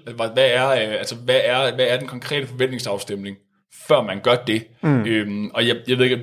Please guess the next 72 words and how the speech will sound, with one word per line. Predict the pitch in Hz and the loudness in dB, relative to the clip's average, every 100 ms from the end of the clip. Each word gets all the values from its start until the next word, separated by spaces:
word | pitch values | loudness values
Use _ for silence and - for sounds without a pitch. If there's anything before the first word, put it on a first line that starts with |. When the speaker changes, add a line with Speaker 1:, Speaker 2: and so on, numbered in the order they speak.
| 127 | -2
Speaker 1:
du | |
ved, | 127 123 110 | 0 0 -2
kender | - 127 | 0 0
de | 123 123 | -2 0
der, | 104 98 | 2 2
jeg | 101 | 0
kender | 127 117 | 0 0
dem | 101 | -2
ikke | - | -6
personligt, | 107 117 101 98 | -6 -6 -8 -6
men | 101 | 2
der | |
er | 110 | 4
jo | 120 | 4
sådan, | 120 113 | 0 -6
sikkert | 127 120 | -2 0
også | 113 | 0
nogle | 117 120 | -2 -4
forskellige | - - 135 104 98 - _ _ _ | -4 0 0 0 -6 -12 _ _ _
indkøringsmodeller | 131 135 131 107 104 101 104 101 92 92 | 2 4 2 0 -2 0 2 2 0 -2
i | 104 | -4
forhold | 113 113 | 0 2
til | 110 | 0
partnerskaber | 117 110 110 104 104 95 90 | 2 2 2 -2 -2 -4 -4
og | 92 | -4
noget, | 101 110 110 | -2 0 -2
hvor | |
man | 98 95 | -4 -6
kan | 101 | -2
lave | 101 | 0
nogle | 107 | 0
forskellige | 98 104 107 | -4 -4 -4
Speaker 2:
Ja. | 101 | -4
Speaker 1:
klausuler | 98 98 123 110 95 | -6 -4 -4 -6 -8
og | |
noget. | 95 139 | 0 2
Speaker 2:
Ja, | |
nogle | 131 | 4
Speaker 1:
Jeg | 123 | 6
tænker | |
Speaker 2:
medarbejderaktier | 123 120 110 110 107 110 - - | 6 6 4 4 2 0 -8 -10
og | 143 127 | -10 -10
sådan | 135 117 | -8 -6
noget, | 110 113 - | -6 -8 0
ja. | 107 | 2
Speaker 1:
Ja, | 104 | 2
netop. | 110 101 - | 0 0 0
Speaker 2:
Ja, | |
Speaker 1:
Altså, | - - | -6 -6
Speaker 2:
ja. | 101 | -6
Speaker 1:
vi | 110 | -8
kan | |
sige, | 107 110 | -8 -8
på | 120 | 0
den | 165 | 2
måde, | 143 131 | 4 2
så | 135 | 0
tænker | 147 139 | 2 2
jeg, | 113 | 2
at | 107 | 0
det, | 110 | -6
det, | 113 104 _ - | -8 -10 _ -10
jeg | 110 | -2
må | |
også, | 131 131 | 0 2
det | |
er | 131 | 2
vigtigt | 135 123 | 2 0
der | 117 | -2
med | 117 | 2
at | 117 | 0
få, | 110 120 110 | 0 -4 -4